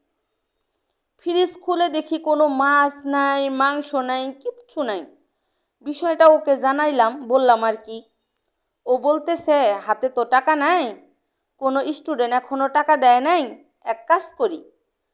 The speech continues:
কারো কাছ থেকে পাঁচশো টাকা ধার করে আইনা বাজার করি।" আমি বললাম, "না, ধার করার দরকার নাই,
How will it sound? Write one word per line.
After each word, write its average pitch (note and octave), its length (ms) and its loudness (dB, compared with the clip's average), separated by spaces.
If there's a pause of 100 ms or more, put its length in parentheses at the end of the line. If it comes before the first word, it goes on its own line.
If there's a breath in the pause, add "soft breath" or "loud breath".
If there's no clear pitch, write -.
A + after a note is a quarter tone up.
(320)
কারো B3+ 260 4
কাছ C#4 280 0
থেকে C#4+ 240 -2
পাঁচশো D4+ 320 -2
টাকা B3 260 2
ধার G#3 240 0
করে C#4 200 2
আইনা D4 240 -2
বাজার E4+ 360 4
করি।" G3+ 320 -4 (200)
আমি C#4+ 220 -2
বললাম, D4 320 2
"না, C4 260 2 (520)
ধার G#3 200 0
করার D4 320 6
দরকার C#4 340 4
নাই, F#3+ 240 -6